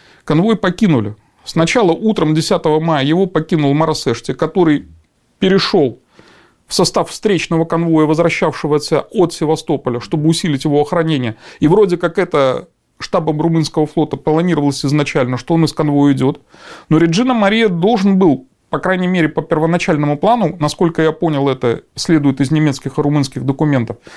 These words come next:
сопровождать конвой «Патрия» на всем протяжении похода. Но фактически он его не сопровождал, потому что в районе восемнадцати тридцати десятого мая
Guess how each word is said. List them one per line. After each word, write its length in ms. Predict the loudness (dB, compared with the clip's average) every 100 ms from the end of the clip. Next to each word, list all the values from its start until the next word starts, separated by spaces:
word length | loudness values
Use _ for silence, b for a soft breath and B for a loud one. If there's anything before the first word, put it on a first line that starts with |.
| B B
сопровождать 600 | -4 0 -2 0 -2 -2
конвой 320 | -2 0 0
«Патрия» 360 | 0 -4 -2 -2
на 120 | -4
всем 240 | -2 -2
протяжении 520 | -2 -2 -2 -2 -2 -4
похода. 440 | -6 -4 -6 -6 -14 _ _ _ b b b b
Но 100 | 0
фактически 640 | 0 -4 -4 -4 -6 -4
он 240 | 0 2 2
его 140 | 4
не 80 | 2
сопровождал, 680 | 0 -2 0 0 0 -2 0
потому 300 | -4 -4 -4
что 160 | -2
в 60 | 0
районе 260 | 0 2
восемнадцати 640 | 0 0 0 0 0 -2 -4
тридцати 460 | -2 -4 -4 -2 0
десятого 480 | 0 0 0 0
мая 380 | 0 0 -2 -4